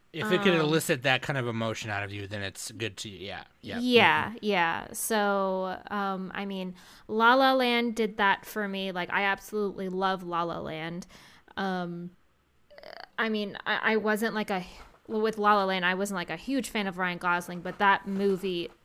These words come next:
Speaker 2: absolutely made me a, a tremendous fan of Ryan Gos-, Gosling and how talented he is. So when movies do that for me, uh,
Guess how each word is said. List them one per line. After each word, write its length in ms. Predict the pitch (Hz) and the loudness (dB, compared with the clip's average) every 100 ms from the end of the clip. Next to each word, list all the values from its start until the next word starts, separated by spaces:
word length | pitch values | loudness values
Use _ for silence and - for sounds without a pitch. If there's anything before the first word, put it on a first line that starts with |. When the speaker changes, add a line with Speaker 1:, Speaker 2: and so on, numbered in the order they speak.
| - - | -4 0
Speaker 2:
absolutely 640 | 190 185 - 196 185 185 | 0 0 -4 -4 -4 -4
made 260 | 185 180 170 | -4 -6 -6
me 140 | 180 - | -10 -6
a, 180 | 185 - - | -6 -6 -6
a 120 | - | -8
tremendous 600 | - 214 190 180 170 - | -6 -6 -4 -6 -8 -10
fan 360 | - 165 165 170 | -8 -8 -8 -8
of 160 | 175 | -8
Ryan 240 | 165 170 180 | -8 -8 -8
Gos-, 380 | - 175 - - | -8 -8 -12 -12
Gosling 480 | - 170 175 165 170 | -6 -6 -6 -10 -10
and 100 | 175 | -8
how 160 | 185 180 | -8 -8
talented 520 | - 170 170 - - | -8 -10 -10 -14 -14
he 140 | - 135 | -14 -12
is. 280 | 120 - - - - - - - | -12 -14 -20 -20 -20 -20 -20 -4
So 640 | 247 226 214 208 196 185 - _ _ _ _ _ _ _ - | 4 6 6 4 2 -4 -14 _ _ _ _ _ _ _ -8
when 960 | 247 240 240 240 240 240 233 226 202 131 | 0 6 8 6 4 2 0 -2 -4 -2
movies 520 | 233 254 254 269 226 | 0 0 2 0 0
do 240 | 185 247 233 | -2 0 4
that 340 | 214 185 - | 6 6 4
for 240 | - 311 311 | -2 -2 0
me, 420 | 320 330 349 339 - - - - - - - - - _ _ _ | 0 0 -2 -4 -10 -8 -8 -8 -12 -14 -16 -20 -20 _ _ _
uh, 360 | 214 220 208 | -2 2 2